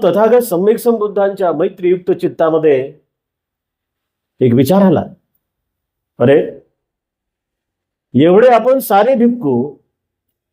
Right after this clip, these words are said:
म्हणजे संघ, भिक्खू संघ, वेळुवन बुद्धविहार राजगृह येथे तीन महिन्याच्या वर्षावासासाठी होतो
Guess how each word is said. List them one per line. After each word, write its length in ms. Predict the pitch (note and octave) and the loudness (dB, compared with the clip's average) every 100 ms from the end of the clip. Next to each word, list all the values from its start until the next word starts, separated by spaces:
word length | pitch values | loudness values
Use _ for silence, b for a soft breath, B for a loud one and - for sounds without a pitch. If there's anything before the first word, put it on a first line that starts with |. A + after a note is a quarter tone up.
| _ - | _ -4
म्हणजे 220 | D3 G3 | 0 0
संघ, 340 | G3+ G#3 A3 C#3+ G#2 | 2 2 2 0 -2
भिक्खू 260 | A#2+ B2+ F3+ | -6 -4 -4
संघ, 340 | F3 F3+ F3 G#2+ G2 _ _ _ _ _ _ _ _ _ _ _ _ _ _ _ _ _ _ _ _ | -2 -2 -2 -4 -6 _ _ _ _ _ _ _ _ _ _ _ _ _ _ _ _ _ _ _ _
वेळुवन 680 | B2 C#3+ G3 A3+ A#3+ B3 B3 B3 B3+ - _ _ _ _ _ _ _ | 0 4 4 4 4 4 2 -2 -6 -12 _ _ _ _ _ _ _
बुद्धविहार 720 | D3+ F3 E3+ A3+ A#3+ A#3 A#3+ B3 G3 E3 | -4 -2 2 2 2 2 0 -2 -6 -4
राजगृह 640 | F3+ A#3 A3+ G#3+ A3 A3 | -2 -2 -4 -4 -2 -2
येथे 340 | G3+ F#3+ A3 G#3 G#3 - | -2 -2 -2 -4 -8 -10
तीन 240 | G3+ B3 | -4 -2
महिन्याच्या 480 | C4 B3+ C4 B3+ C4 | 0 0 0 0 -2
वर्षावासासाठी 760 | A#3+ A3+ A#3+ A#3 A#3 G#3+ F#3+ | -2 -4 -4 -4 -4 -6 -6
होतो 500 | D3 C3 G#2+ G#2 A#2 | -6 -8 -10 -14 -16